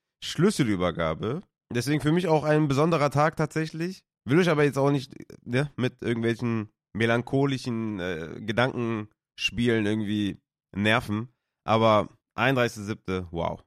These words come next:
was für ein Tag. Ich bin auch schon im neuen Heim, äh, leider ohne Internet. Also die letzte Story, die ich geteasert habe, boah, das war wirklich der erste Meltdown für alle Fantasy-Spieler, ne? Also jeder, der es nicht mitbekommen hat, ich hab die Leute dazu animiert, mir auf jeden Fall auf Instagram zu folgen,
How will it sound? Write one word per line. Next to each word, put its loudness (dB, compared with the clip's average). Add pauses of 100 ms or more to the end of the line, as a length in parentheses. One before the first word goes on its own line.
was -6
für -2
ein -2
Tag. 0 (160)
Ich -12
bin 0
auch 2
schon 2
im 4
neuen 4
Heim, 0
äh, -12
leider 2
ohne 2
Internet. 0
Also -4
die -2
letzte -6
Story, 2 (320)
die 0
ich -4
geteasert 0
habe, 2
boah, -4
das -6
war 0
wirklich -6
der -6
erste 0
Meltdown 2
für -8
alle 0
Fantasy-Spieler, -4
ne? -4 (200)
Also -2
jeder, 2
der 2
es -4
nicht 0
mitbekommen -2
hat, -4 (260)
ich -2
hab 0
die 0
Leute 2
dazu -2
animiert, 2
mir 0
auf -2
jeden -4
Fall 2
auf 0
Instagram -2
zu -14
folgen, -2